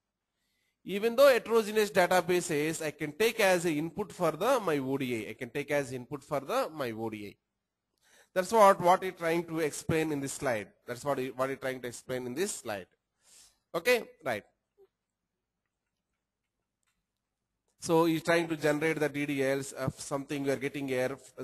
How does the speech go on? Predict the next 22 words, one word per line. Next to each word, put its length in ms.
You 140
see 180
here 100
this 260
cl-, 160
slide, 320
we 80
are 40
taking 300
all 200
the 120
tables 400
from 180
different, 300
different 300
things, 200
we 60
are 40
trying 260
to 100
take 280
it. 80